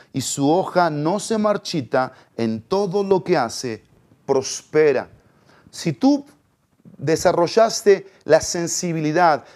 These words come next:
de ir conmigo en los textos que vamos leyendo,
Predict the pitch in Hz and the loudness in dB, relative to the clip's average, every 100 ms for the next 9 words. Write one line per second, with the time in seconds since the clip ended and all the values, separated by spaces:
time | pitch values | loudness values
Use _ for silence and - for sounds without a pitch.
0 | - 147 170 240 277 269 254 247 202 143 | -2 2 4 4 2 0 2 2 2 0
1 | 110 - _ _ _ _ 139 147 147 147 | -2 -10 _ _ _ _ -4 -2 2 0
2 | 139 - 226 226 - 240 - 185 156 185 | 0 2 2 0 -6 -6 -2 -2 2 2
3 | 226 247 185 214 214 214 165 147 | 2 0 0 -2 0 -2 0 0